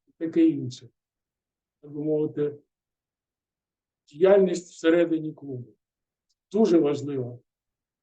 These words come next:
тому що якщо не буде людям приємно збиратись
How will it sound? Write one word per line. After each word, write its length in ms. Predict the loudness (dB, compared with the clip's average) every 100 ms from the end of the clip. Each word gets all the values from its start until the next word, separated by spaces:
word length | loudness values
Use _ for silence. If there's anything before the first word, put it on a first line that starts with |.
| _
тому 100 | -14
що 140 | -4
якщо 420 | -4 -2 4 4 6
не 160 | 2
буде 380 | 0 -2 -2 -6
людям 520 | -8 -10 -8 -8 -12 _ _ _ _ _ _ _ _ _ _ _ _ _ _ _
приємно 440 | 0 2 2 0 -4
збиратись 720 | 0 2 2 0 -6 -18